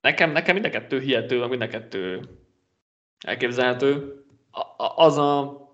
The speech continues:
nagyobb kérdés nálam, hogy inkább, hogy kiért mennének, mert ezt meg így nem tudom megállapítani.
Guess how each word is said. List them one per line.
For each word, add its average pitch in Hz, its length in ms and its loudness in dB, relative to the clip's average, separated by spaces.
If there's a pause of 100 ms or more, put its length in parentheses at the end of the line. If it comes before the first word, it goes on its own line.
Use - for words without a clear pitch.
(100)
nagyobb 135 460 2
kérdés 135 380 2
nálam, 131 240 -2
hogy 127 260 0
inkább, 127 300 0
hogy 131 240 -8
kiért 107 380 0
mennének, 98 460 -6
mert 117 160 -6
ezt - 140 -8
meg 120 80 -8
így 110 100 -6
nem 120 120 -2
tudom 107 180 -6
megállapítani. 117 880 -2